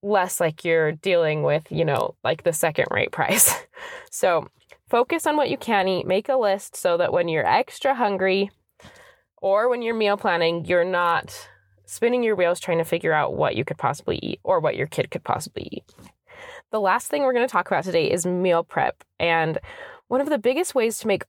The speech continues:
all of the cooking that has to happen with food allergies and intolerances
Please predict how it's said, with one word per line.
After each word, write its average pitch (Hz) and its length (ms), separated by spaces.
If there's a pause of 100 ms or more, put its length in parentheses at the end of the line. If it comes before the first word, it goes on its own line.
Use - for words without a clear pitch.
all 247 200
of 311 80
the 302 80
cooking 208 340
that 196 140
has - 500
to 240 100
happen 208 680
with 196 240
food 202 220
allergies 175 400
and - 100
intolerances 156 680